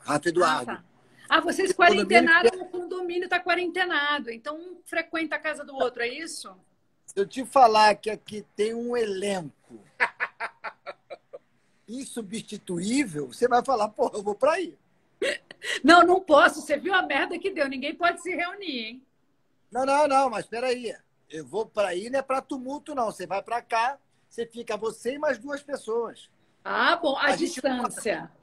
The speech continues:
Speaker 1: posso te falar? A gente não passa de quatro.
Speaker 2: Ah, isso aí.
Speaker 1: Distância, distância também não.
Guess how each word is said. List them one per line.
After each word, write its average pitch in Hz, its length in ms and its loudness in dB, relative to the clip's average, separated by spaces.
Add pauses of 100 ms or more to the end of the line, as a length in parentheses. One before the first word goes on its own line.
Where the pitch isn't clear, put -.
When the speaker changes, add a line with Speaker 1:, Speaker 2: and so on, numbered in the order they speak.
(120)
Speaker 1:
posso 269 180 0
te - 60 -20
falar? 240 400 0
A 180 80 -6
gente 247 240 -12
não 240 80 -10
passa 240 280 -2
de 208 100 -16
quatro. 175 420 -6 (400)
Speaker 2:
Ah, 208 320 4
isso 277 220 -2
aí. 233 180 2
Speaker 1:
Distância, 339 680 4 (480)
distância 294 920 -6
também 285 360 -6
não. 214 300 -6